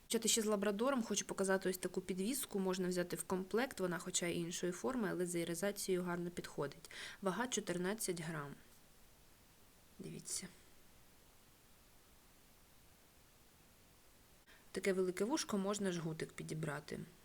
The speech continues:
Іризація з обох сторін дуже яскрава. Вартість підвіски три тисячі чотириста тридцять гривень, дев'яносто чотири долари.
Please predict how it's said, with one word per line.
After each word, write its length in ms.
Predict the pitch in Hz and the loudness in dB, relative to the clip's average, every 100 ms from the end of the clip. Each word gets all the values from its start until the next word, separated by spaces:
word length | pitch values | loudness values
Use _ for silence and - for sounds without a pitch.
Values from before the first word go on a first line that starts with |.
| - - - - - - - - - | -20 -20 -20 -20 -20 -20 -16 -16 -4
Іризація 640 | 190 180 180 240 - 208 185 | 2 4 6 4 4 4 4
з 80 | |
обох 280 | 180 180 180 | 4 4 2
сторін 400 | - - 180 214 | 0 0 0 0
дуже 240 | 180 175 180 | 0 0 2
яскрава. 640 | 165 - 151 147 151 165 175 - - - - - - - - - - - - - - - - - - - - - - - - - - - - - - - - - - - - | 0 0 -2 -2 -4 -6 -10 -18 -20 -20 -20 -20 -20 -20 -20 -20 -20 -20 -20 -20 -20 -20 -20 -20 -20 -20 -20 -20 -20 -20 -20 -20 -20 -20 -20 -20 -20 -20 -20 -20 -20 -14 2
Вартість 320 | 226 233 226 | 4 4 0
підвіски 420 | 214 240 285 247 | 2 2 2 2
три 180 | 226 220 | 4 2
тисячі 360 | 220 214 196 | 4 4 4
чотириста 500 | - 190 196 185 - | 4 4 4 0 -2
тридцять 380 | 180 185 185 185 | 0 2 2 2
гривень, 360 | 180 220 247 226 | 2 2 4 4
дев'яносто 540 | 180 170 170 196 202 | 4 4 2 0 0
чотири 400 | 190 165 170 165 | -2 -2 -2 -2
долари. 480 | 151 151 147 143 147 | -2 -4 -4 -6 -8